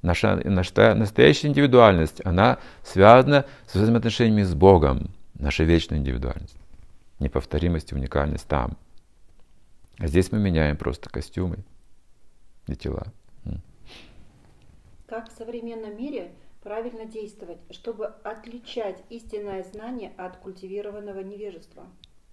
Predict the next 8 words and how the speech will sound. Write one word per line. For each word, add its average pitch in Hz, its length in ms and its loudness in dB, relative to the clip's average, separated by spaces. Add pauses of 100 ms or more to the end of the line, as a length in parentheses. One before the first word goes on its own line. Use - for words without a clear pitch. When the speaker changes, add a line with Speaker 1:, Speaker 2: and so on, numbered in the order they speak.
(600)
Speaker 1:
А, 82 280 0
нужен 71 320 0
духовный 67 400 -4
учитель. - 340 -14
Это - 140 -10
невозможно 73 560 -2
будет - 220 -8
отличить. - 500 -16